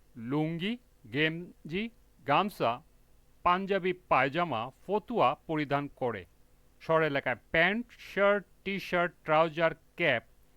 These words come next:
ব্লেজার পরিধান করে। মেয়েরা শাড়ি, সালোয়ার কামিজ পরিধান করে। গ্রাম কিংবা শহরে সবখানেই গামছার প্রচলন রয়েছে। বাঙালি সংস্কৃতিতে বাড়িঘরের প্রকৃতি ব্যাখ্যা করো।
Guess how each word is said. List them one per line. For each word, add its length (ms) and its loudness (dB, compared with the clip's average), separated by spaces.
ব্লেজার 440 2
পরিধান 460 -6
করে। 240 -2
মেয়েরা 400 2
শাড়ি, 460 -2
সালোয়ার 340 4
কামিজ 340 0
পরিধান 380 -2
করে। 260 -12
গ্রাম 300 4
কিংবা 420 0
শহরে 460 2
সবখানেই 580 -4
গামছার 520 -2
প্রচলন 720 -4
রয়েছে। 580 -8
বাঙালি 400 6
সংস্কৃতিতে 720 2
বাড়িঘরের 520 6
প্রকৃতি 460 -2
ব্যাখ্যা 380 0
করো। 280 -4